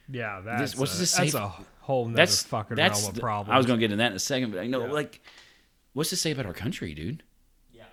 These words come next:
Speaker 2: But are we in deep shit? <laughs> I mean, we're seriously here.
Speaker 1: It's
Speaker 2: Is
Speaker 1: not
Speaker 2: our
Speaker 1: good.
Speaker 2: government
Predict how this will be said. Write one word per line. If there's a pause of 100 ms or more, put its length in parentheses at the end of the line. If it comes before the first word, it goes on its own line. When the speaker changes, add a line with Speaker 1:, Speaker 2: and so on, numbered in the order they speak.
(100)
Speaker 2:
But
are
we
in
deep
shit?
<laughs>
I
mean,
we're
seriously
here. (280)
Speaker 1:
It's (120)
Speaker 2:
Is
Speaker 1:
not
Speaker 2:
our
Speaker 1:
good.
Speaker 2:
government